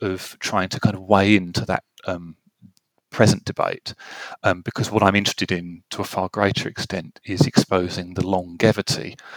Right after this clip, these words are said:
of the controversies that underpin current debates.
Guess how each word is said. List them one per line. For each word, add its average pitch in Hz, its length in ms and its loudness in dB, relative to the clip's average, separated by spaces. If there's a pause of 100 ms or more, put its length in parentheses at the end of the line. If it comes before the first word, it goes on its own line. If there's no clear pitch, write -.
(360)
of 87 320 -2
the 90 200 0
controversies - 880 0
that - 140 2 (100)
underpin 92 640 0 (280)
current - 280 2
debates. - 560 0